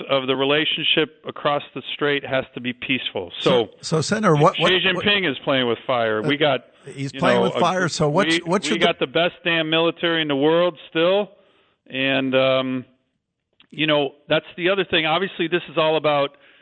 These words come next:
Speaker 1: the Pelosi visit, whether she's going or not. Uh, my view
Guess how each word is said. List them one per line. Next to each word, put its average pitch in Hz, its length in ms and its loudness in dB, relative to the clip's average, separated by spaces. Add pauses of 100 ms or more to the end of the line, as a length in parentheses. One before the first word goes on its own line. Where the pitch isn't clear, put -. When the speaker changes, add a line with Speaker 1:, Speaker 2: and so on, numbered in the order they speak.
(340)
Speaker 1:
the 135 80 -4
Pelosi 156 760 0
visit, 170 500 0 (140)
whether 135 340 0
she's 135 180 -4
going 147 300 2
or 151 100 -2
not. 156 380 -2 (500)
Uh, 117 140 -4
my 135 240 2
view 156 640 0